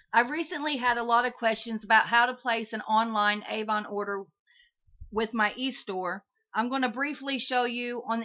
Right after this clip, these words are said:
in this video how you can do that. You're gonna open up your internet browser and type in my web address.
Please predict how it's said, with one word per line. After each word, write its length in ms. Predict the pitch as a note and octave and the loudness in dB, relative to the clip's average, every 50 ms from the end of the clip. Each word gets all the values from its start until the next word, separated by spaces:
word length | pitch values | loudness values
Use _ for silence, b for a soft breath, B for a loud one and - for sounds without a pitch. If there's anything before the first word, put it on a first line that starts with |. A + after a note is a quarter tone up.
| A3+ - | -4 -4
in 140 | C4 C4+ | -2 -2
this 160 | C4+ C#4 C4+ - | -2 -2 -4 -4
video 340 | A#3+ A#3 A3 A3 G#3+ G#3+ | -4 -2 2 2 2 2
how 180 | G#3 G3 A3 A3 | 4 4 4 4
you 140 | A#3 A3+ G#3+ A3 | 4 2 -2 -6
can 160 | G#3 F#3+ F#3+ | -8 -8 -6
do 160 | G#3+ A3 A3+ | -6 -4 0
that. 300 | G#3+ A3 A3+ A3+ A#3 - - _ _ _ _ _ _ _ _ _ _ _ _ _ _ _ _ _ _ _ _ _ _ _ _ _ | 4 6 6 6 4 4 0 _ _ _ _ _ _ _ _ _ _ _ _ _ _ _ _ _ _ _ _ _ _ _ _ _
You're 140 | - A3+ A3+ | -8 -4 0
gonna 320 | A#3 C4 C4 B3+ A#3+ A#3+ - | 0 2 4 6 6 6 6
open 260 | C4 C4 A#3 - C4+ | 4 2 0 2 4
up 160 | C4 B3+ B3+ | 4 4 4
your 140 | A3 A#3+ A#3+ | 2 0 0
internet 560 | G#3+ A3+ A#3 A#3 A#3 A3+ A3 A3 G#3+ - - - - | 2 2 0 0 0 0 0 0 0 -2 -6 -8 -2
browser 720 | A3 G#3+ G#3+ G#3 G#3 G#3 G3 G3+ G3+ G3 G3 G3+ G#3 G3+ - - - - _ - _ _ _ _ _ _ _ _ _ _ _ - | 2 4 6 6 4 4 2 -2 -4 -4 -4 -4 -6 -8 -12 -20 -20 -20 _ -20 _ _ _ _ _ _ _ _ _ _ _ -6
and 180 | G3+ G#3 G#3 G#3+ | -4 -2 -2 -2
type 280 | A3 A#3+ A#3 A#3 - | 2 4 4 4 4
in 100 | B3+ B3 | 2 0
my 160 | B3 B3 B3 | 2 2 2
web 240 | B3+ A#3+ A3+ G#3 G3+ | 2 2 0 0 2
address. 720 | G3 F#3 F#3 - F#3 F3+ F3 F3 G3 A3 A#3 - - - - | 2 0 0 0 0 0 0 0 0 -2 -6 -10 -18 -20 -20